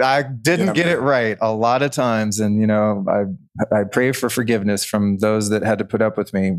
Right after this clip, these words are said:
Speaker 1: for real. Um,
Speaker 2: Hmm.
Speaker 1: but, you know, having that intimate relationship in my life is just,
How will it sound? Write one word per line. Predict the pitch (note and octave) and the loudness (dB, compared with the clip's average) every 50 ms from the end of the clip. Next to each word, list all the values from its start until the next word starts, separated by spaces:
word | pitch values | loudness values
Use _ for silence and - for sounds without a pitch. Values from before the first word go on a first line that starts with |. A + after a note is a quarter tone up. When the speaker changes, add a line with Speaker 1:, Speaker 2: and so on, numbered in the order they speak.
| F#2+ | -2
Speaker 1:
for | F#2+ G#2+ G#2 | -2 -2 0
real. | G#2+ A2 A2 G#2 G2+ F#2+ G2 - - | 2 2 2 2 0 0 -2 -2 -2
Um, | G#2+ G#2+ G2+ G2+ G2 G2 F2+ - _ | -2 0 0 0 0 0 -2 -4 _
Speaker 2:
Hmm. | - A2+ G#2 | -6 -4 0
Speaker 1:
but, | G#2 A#2+ A#2 A2 G#2 - - _ _ _ _ _ _ _ _ _ _ _ _ _ _ _ _ _ _ _ - | 2 2 2 2 0 -4 -12 _ _ _ _ _ _ _ _ _ _ _ _ _ _ _ _ _ _ _ 0
you | D4 | 2
know, | C4 B2 A2+ A2+ | 2 4 2 2
having | G#2+ A2+ C3 D#3+ D3 C#3 C#3+ C3 B2+ B2 | 2 0 0 0 0 0 0 0 2 2
that | B2 A#2+ A#2+ A#2+ A2 - - _ - | 2 2 2 0 -2 -4 -6 _ -2
intimate | C3+ C#3 C#3 - - C#3 A#2+ | 0 0 0 0 0 0 0
relationship | G2 G#2+ G#2+ A2+ B2 D3 C#3+ D3+ C#3 - - A#2 G#2+ | 2 2 2 2 0 0 0 -2 -2 -2 -2 -2 0
in | A2+ A2+ | 0 0
my | A2 G#2+ G2+ | 0 0 0
life | G#2 G#2+ G#2 G#2 G#2 G#2 G#2 - - - | 0 0 0 0 0 -2 -2 -4 -6 -4
is | - A2 A2 G#2+ G#2 G2+ | -2 -2 0 0 -2 -2
just, | - - A#2 A2+ G#2 - - - - | -2 0 0 0 0 -2 -4 -8 -12